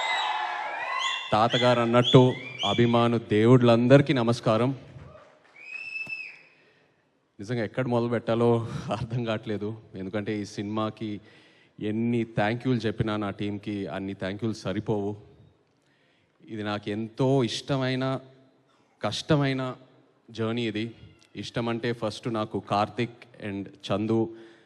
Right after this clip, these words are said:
నాకు ఈ ఐడియా చెప్పినప్పుడు చాలా ఎక్సైట్ అయ్యాను. ఆ తర్వాత మేము శ్రీకాకుళంలో అడుగుపెట్టాము, మత్స్యలేశంకి వెళ్ళాము. అక్కడ నాకు ఇది ఎంత కష్టమైన జర్నీ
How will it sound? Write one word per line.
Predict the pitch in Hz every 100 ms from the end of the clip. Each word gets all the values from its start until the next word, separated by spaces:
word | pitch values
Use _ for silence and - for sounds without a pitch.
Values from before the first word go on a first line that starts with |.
| _ _ _ -
నాకు | 98 98
ఈ | 104
ఐడియా | 98 117 131
చెప్పినప్పుడు | 120 117 117 107 113 113 110 - - -
చాలా | 110 120
ఎక్సైట్ | 117 - 123 120
అయ్యాను. | 110 107 107 104 - - -
ఆ | 95
తర్వాత | 92 101 104 104
మేము | 107 101
శ్రీకాకుళంలో | 98 107 104 107 107 104 104
అడుగుపెట్టాము, | 95 101 110 107 - 107 107 107 - _
మత్స్యలేశంకి | 95 - 117 110 110 101
వెళ్ళాము. | 98 101 101 104 - _ _ _ _ -
అక్కడ | - - - 120
నాకు | 117 110 113
ఇది | 101
ఎంత | 98 104 -
కష్టమైన | 120 101 - 139 135 143
జర్నీ | 127 123 117 117